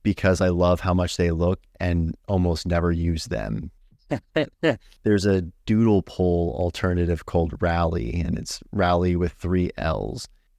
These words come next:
Speaker 1: And I've never used Doodle in my life. And I saw someone had featured it at some point,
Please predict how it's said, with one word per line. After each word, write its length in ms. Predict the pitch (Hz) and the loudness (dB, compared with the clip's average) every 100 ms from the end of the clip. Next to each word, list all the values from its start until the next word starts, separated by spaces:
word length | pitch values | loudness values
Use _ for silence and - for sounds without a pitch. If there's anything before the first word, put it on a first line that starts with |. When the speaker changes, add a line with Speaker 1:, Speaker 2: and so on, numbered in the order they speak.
| _ - | _ -4
Speaker 1:
And 180 | 101 | 0
I've 160 | 95 101 | 2 2
never 240 | 104 98 | 2 2
used 320 | 101 95 85 78 | 0 0 -2 -2
Doodle 300 | 92 87 85 | 0 0 0
in 60 | |
my 100 | 80 | -2
life. 420 | 80 82 82 - _ _ _ - | -2 -2 -4 -6 _ _ _ -6
And 320 | 95 90 87 | -2 0 0
I 120 | 85 | -2
saw 640 | 87 95 92 90 87 87 - | -2 0 2 2 0 -2 -4
someone 380 | - - 92 90 | -6 -2 0 0
had 200 | 87 82 | 0 -4
featured 400 | - 131 - 101 | -2 -2 0 0
it 80 | 90 | 0
at 160 | 85 | -2
some 240 | - 90 85 | -2 -4 -4
point, 360 | 87 90 87 | -4 -4 -4